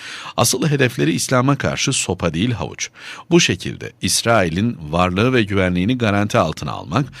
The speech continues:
İslam dünyasının gelecek tasavvurunun batılı kavram ve kurumlarla çerçevelemek, Amerika ve nato'nun askeri ve stratejik hedefleriyle uyumlu bir İslam dünyası hayal ediyorlardı. Benim tavrım çok açık ve net. Gayrimüslimlerle Müslümanlar hakkında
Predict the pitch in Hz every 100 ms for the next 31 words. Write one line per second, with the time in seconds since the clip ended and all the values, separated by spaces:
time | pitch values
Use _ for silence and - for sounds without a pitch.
0 | - - - - 95 101 98 110 110 127
1 | 123 87 85 104 107 101 - 92 95 101
2 | 123 - 85 - 160 156 104 123 123 110
3 | - 110 131 113 76 - 110 92 95 73
4 | 55 101 143 - _ - - _ _ _
5 | _ _ - 139 170 165 151 147 147 135
6 | 131 123 135 147 131 117 120 110 117 131
7 | 104 95 92 104 117 117 - 117 127 147
8 | 160 139 - 139 135 123 120 113 135 113
9 | 107 117 92 85 73 64 53 64 104 165
10 | 151 131 139 170 - 139 - 110 - -
11 | 123 78 - - - - - 143 156 151
12 | 139 135 131 131 120 113 104 110 104 107
13 | 101 87 - 57 50